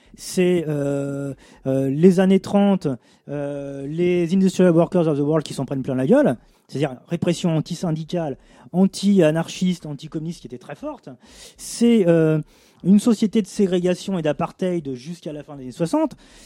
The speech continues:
C'est, euh, la répression des grèves ouvrières après le macartisme qui a continué pendant des décennies,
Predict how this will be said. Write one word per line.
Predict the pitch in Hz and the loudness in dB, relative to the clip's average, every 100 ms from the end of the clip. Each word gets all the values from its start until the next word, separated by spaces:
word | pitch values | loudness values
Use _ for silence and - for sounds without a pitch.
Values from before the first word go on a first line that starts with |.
| _ | _
C'est, | - - 254 262 226 | -12 0 4 6 6
euh, | 180 180 175 175 170 170 170 127 127 131 139 | 6 6 6 6 6 4 2 -2 -12 -18 -6
la | 190 214 | -4 0
répression | 220 208 220 - 233 226 226 196 147 | -2 0 -4 -4 -4 -2 -2 -6 -4
des | 185 | -2
grèves | 185 180 | -2 -4
ouvrières | 185 190 190 160 | -4 -2 -4 -4
après | 143 - 214 | -8 -6 -6
le | |
macartisme | 180 165 185 - - 185 - 127 | -4 -8 -10 -16 -14 -14 -12 -12
qui | 156 | -12
a | |
continué | 139 160 - 175 175 | -12 -16 -12 -12 -10
pendant | 160 139 139 | -12 -12 -8
des | 131 | -8
décennies, | 127 131 151 175 302 294 | -10 -12 -8 -6 -4 -6